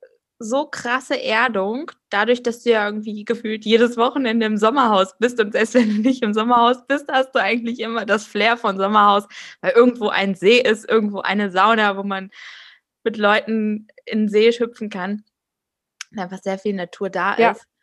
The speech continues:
Speaker 1: Und wie war das für dich mit, äh, diesen ganzen Technik und, und Naturverbundenheit denn hier in Deutschland auf einmal? Hast du da Unterschiede bemerkt?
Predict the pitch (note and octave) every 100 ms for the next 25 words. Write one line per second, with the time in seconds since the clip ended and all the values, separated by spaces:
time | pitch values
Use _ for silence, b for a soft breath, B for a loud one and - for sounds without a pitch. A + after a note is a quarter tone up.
0 | _ _ _ F3+ F#3 F3+ F3+ - - _
1 | _ - G3+ G3 G#3+ A3 A3+ _ G3+ G#3
2 | A#3 - G#3+ A#3+ B3 B3 G#3+ G#3+ - _
3 | _ - - - G3+ G3+ G#3+ G#3+ G#3+ G#3+
4 | G#3 G#3 G3 - _ _ _ _ _ _
5 | _ _ _ _ _ _ _ A#3+ C#4+ C#4+
6 | A#3+ A3+ - G#3+ G#3 - - - E2+ G#3
7 | A3 G#3 G#3+ C#4 C#4+ G3+ G3+ G3 G3 F#3
8 | F#3+ F#3+ G3+ F#3 G3 F#3+ G#3+ F3 E3 E3+
9 | - E3+ E3 D#3+ - _ _ _ _ _
10 | _ - A3+ G#3 G#3 G3 G#3 A3+ - G3+
11 | G3+ G3 G3 F#3+ - -